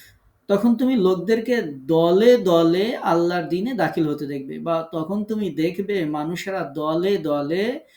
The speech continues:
আল্লাহর দ্বীনে প্রবেশ করছে। ফাসাব্বিহ, ফা মানে অতএব, ফা মানে তখন, ফা মানে অতঃপর, সাব্বিহ,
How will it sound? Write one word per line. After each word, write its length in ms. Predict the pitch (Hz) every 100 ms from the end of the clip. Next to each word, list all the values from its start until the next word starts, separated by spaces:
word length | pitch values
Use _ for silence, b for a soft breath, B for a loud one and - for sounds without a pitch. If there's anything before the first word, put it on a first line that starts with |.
| b b -
আল্লাহর 440 | 156 151 151 151
দ্বীনে 340 | 131 143 156 214
প্রবেশ 420 | 165 135 135 -
করছে। 360 | 147 - - - - _ _ _ b b b -
ফাসাব্বিহ, 680 | 175 151 - 143 - - 156 - B _
ফা 120 | 185
মানে 220 | 156 156 156
অতএব, 460 | 143 143 147 143 - _
ফা 100 | 165
মানে 240 | 147 143 143
তখন, 460 | 147 139 - 151 151 - _ _ _ _ _ -
ফা 140 | 160
মানে 220 | 147 147
অতঃপর, 520 | 147 143 151 - 156 151 - -
সাব্বিহ, 580 | - 165 147 165 185